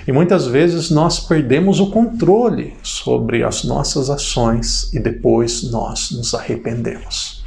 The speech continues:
Querido irmão, querida irmã, conselho de ouro agora para você.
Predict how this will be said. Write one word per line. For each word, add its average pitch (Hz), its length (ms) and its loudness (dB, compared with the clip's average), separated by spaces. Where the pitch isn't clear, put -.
Querido 117 280 2
irmão, 117 320 2
querida 131 300 0
irmã, 113 240 0
conselho 127 560 0
de 117 200 0
ouro 127 440 4
agora 107 320 -4
para - 180 -6
você. - 540 -8